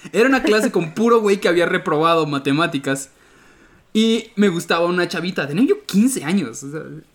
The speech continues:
y estábamos como platicando. Bueno, perdón, miento, estaba ella platicando, yo no la conocía, no, no buscaba la manera de poder acercarme a ella.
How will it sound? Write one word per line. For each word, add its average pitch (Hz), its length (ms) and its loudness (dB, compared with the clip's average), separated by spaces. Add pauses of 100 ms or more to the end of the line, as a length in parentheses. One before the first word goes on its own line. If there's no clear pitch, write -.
y 196 320 0 (480)
estábamos 320 480 0
como 214 240 -4
platicando. 147 880 -4 (1080)
Bueno, 185 160 -2
perdón, 214 240 4
miento, 233 200 4
estaba 247 300 2
ella 302 220 -2
platicando, 202 560 -2
yo 196 120 2
no 302 100 4
la 320 120 0
conocía, 226 240 2
no, 277 160 0
no 240 140 2
buscaba 294 260 0
la 285 80 0
manera 226 240 2
de 240 100 2
poder 190 220 -2
acercarme 180 580 -2
a 190 60 0
ella. 170 320 -2